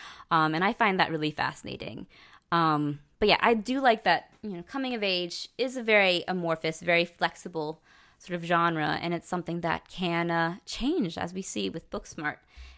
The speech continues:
And, uh, even though it is pre-,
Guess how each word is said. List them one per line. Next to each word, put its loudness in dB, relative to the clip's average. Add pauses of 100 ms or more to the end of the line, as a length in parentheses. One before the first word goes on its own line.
(140)
And, 0
uh, 6 (1040)
even -2
though 2
it 4
is -2 (380)
pre-, 2